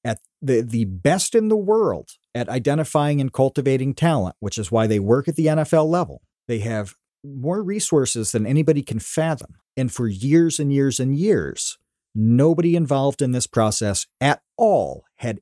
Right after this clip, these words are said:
any inkling of this man's talent. Th-, when, when you talk about, uh,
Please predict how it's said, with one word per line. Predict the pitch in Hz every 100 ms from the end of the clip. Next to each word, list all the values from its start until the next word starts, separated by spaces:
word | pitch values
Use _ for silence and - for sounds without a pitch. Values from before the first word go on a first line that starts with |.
| -
any | 165 180
inkling | - 175 - 98 76 _ _ -
of | 117 101
this | 120 -
man's | 107 104 -
talent. | - 92 - - _ _
Th-, | 95 95
when, | 127 127 123
when | 123 123
you | 135 214
talk | - 175 170
about, | 131 113 110 101 _ _ _ _
uh, | 110 107 104 101